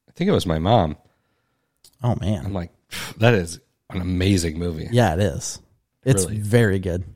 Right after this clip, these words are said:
Speaker 1: Um, cool. I think that's all we got.
Speaker 2: That's all I got.
Speaker 1: So, uh, yeah, Big Pickle review.
Speaker 2: Yep, Big Pickle review. Uh,
Speaker 1: Let us know if that was of any interest to you.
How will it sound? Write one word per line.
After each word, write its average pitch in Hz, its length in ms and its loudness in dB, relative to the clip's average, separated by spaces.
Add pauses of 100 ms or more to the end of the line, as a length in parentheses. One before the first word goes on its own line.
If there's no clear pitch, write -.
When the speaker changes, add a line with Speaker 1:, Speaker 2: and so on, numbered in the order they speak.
(640)
Speaker 1:
Um, 127 640 4 (460)
cool. 170 360 6
I 120 60 -2
think 180 180 -2
that's 160 200 2
all 160 100 6
we 156 80 2
got. 202 280 0
Speaker 2:
That's 117 220 4
all 139 160 12
I 139 120 10
got. 117 260 6 (200)
Speaker 1:
So, 127 480 4
uh, 120 520 6 (520)
yeah, 139 260 4
Big - 280 -2
Pickle 165 280 2
review. 135 400 4 (420)
Speaker 2:
Yep, 139 360 2
Big 139 200 6
Pickle 147 220 8
review. 151 420 8
Uh, 110 340 8
Speaker 1:
Let 151 100 8
us 170 140 0
know 156 140 6
if 127 80 -2
that 143 140 6
was 117 240 2
of 113 160 -2
any 113 200 4
interest 117 320 -2
to 110 60 -2
you. 117 200 0